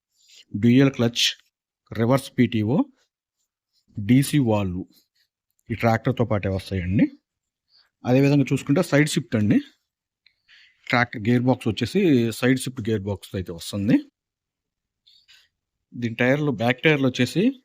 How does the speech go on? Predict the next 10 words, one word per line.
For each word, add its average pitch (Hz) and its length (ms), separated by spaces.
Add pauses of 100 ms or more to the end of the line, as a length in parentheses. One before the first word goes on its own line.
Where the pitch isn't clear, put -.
(840)
ఫార్టీ 123 260
ఫైవ్ 131 180
పర్సెంట్ 131 340
అయితే 120 160
బ్యాక్ 110 260
టైర్లు 113 240
అయితే 101 160
ఉన్నాయండి. 101 480 (920)
ఫోర్టీన్ 123 340
టైరు. 107 280